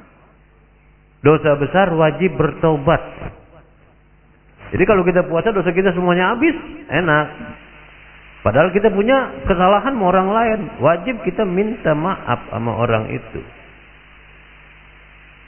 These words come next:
Nggak terhapus begitu. Jadi yang sering saya sampaikan,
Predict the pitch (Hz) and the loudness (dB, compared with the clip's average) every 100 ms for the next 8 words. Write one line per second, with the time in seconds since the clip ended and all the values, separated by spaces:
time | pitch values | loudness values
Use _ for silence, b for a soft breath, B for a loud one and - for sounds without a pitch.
0 | - - - - - - 120 120 107 117 | -20 -20 -20 -20 -16 0 0 2 2 2
1 | 123 - 110 98 95 80 95 - 95 127 | 0 -2 0 0 -2 -8 -12 -10 -2 2
2 | 202 175 175 175 156 147 123 104 127 | 4 2 2 0 2 2 2 0 2